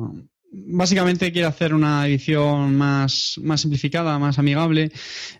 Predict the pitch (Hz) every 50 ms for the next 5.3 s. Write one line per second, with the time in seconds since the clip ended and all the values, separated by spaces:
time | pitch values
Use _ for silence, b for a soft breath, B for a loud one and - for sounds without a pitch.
0 | B _ _ - 175 175 180 175 175 170 165 160 170 175 170 165 156 - 180 160
1 | - 165 - 170 151 - 190 175 170 156 151 147 143 139 135 135 135 135 131 151
2 | 147 139 131 131 127 - - 170 170 175 175 165 175 170 175 175 175 170 170 170
3 | 165 160 147 - - 196 185 - 170 - - 156 147 151 165 165 160 - - 160
4 | 151 156 170 156 - - 160 151 147 147 147 143 139 135 - - - 147 - -
5 | 170 160 - 165 165 160